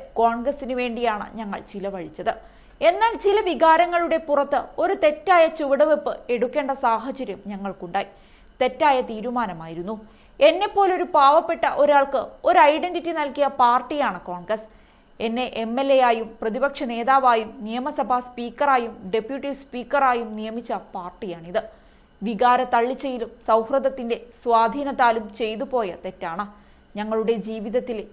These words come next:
ഏറ്റവും വലിയ മണ്ടത്തരം ഇതായിരുന്നെന്നാണ് അന്ന് താരാചന്ദ് പറഞ്ഞത്." നിയമസഭാ മോഹവുമായി പ്രവർത്തനങ്ങൾ തുടരുന്ന ആസാദിനെ സംബന്ധിച്ച്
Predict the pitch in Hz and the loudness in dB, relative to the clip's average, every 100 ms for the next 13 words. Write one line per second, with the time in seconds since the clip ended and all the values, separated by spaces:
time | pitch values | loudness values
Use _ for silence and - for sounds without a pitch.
0 | - 202 202 - 247 220 208 190 - - | -8 -6 -8 -6 -6 -4 -6 -6 -8 -12
1 | 175 165 156 185 - 220 - - _ - | -18 -18 -16 -14 -6 -6 -6 -20 _ -12
2 | 196 214 202 202 214 196 175 175 240 - | -6 -2 -2 -4 -8 -10 -8 -6 -8 -10
3 | - - - 196 202 - - 220 208 233 | -20 -16 -8 -6 -6 -8 -10 -6 -4 -2
4 | 240 240 165 - _ - 170 175 160 - | -4 -6 -14 -16 _ -20 -20 -10 -2 -2
5 | - - - _ - - - 320 392 440 | -2 -20 -20 _ -20 -20 -10 0 2 2
6 | 466 440 415 381 320 311 359 339 311 294 | 2 6 6 6 4 4 4 4 4 2
7 | 285 262 269 285 330 330 302 302 247 269 | 2 2 2 -2 -4 -2 -2 -2 -2 -2
8 | 262 254 - 226 226 240 294 285 262 254 | -2 -6 -2 0 0 2 2 2 0 -6
9 | 262 233 240 226 220 | -4 -4 -4 -6 -4